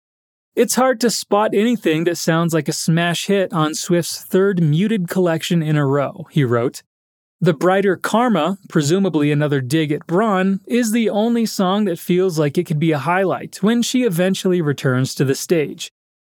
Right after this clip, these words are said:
Otherwise, Midnights sounds ready for bed."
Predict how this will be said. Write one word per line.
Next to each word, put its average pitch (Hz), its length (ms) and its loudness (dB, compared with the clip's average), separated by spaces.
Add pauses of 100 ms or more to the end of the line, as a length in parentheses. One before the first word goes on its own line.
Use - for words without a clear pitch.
Otherwise, 226 680 2
Midnights 190 840 0
sounds 165 460 2
ready 143 320 0
for 151 180 -2
bed." 131 440 -4